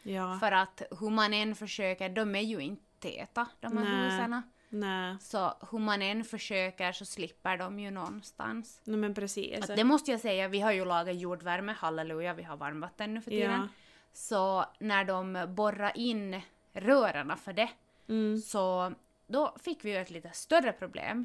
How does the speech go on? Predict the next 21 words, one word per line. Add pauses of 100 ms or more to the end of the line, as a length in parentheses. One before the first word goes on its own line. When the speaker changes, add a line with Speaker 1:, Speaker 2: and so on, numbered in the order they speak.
(140)
Speaker 2:
för
att
Speaker 1:
Mm.
Speaker 2:
vi
hade
en
råtta (440)
i
golvet.
Den
var
inte
inne
i
huset,
men (100)
i
golvet.
Speaker 1:
Ja. (340)
Speaker 2:
Och
alltså,